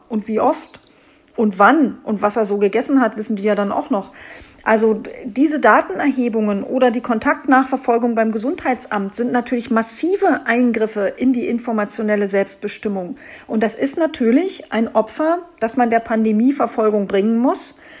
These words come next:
das man ja auch macht. Aber gleichzeitig zu behaupten, Datenschutz fasst keiner an, also das ist schon eine echte Merkbefreiung, wenn ich das mal so sagen darf.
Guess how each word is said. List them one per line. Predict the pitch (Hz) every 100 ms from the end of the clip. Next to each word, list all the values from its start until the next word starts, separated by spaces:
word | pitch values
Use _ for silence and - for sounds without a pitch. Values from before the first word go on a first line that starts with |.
| -
das | 226 226
man | 247 233
ja | 226
auch | 202 -
macht. | 196 185 330 - - - - -
Aber | - 208
gleichzeitig | 185 190 339 - - 349 330 269
zu | 233
behaupten, | 196 202 330 - 247
Datenschutz | 202 233 302 277 233
fasst | - 240 - -
keiner | 220 208 196 -
an, | 285 440 220
also | - 190 185
das | 185
ist | 392 -
schon | 254 247
eine | -
echte | 220 - 262 226 214 208 - - - - _
Merkbefreiung, | - 190 - 208 185 - 190 185 185
wenn | 185
ich | 190
das | - -
mal | 196
so | 190 190
sagen | 185 185 208
darf. | 226 277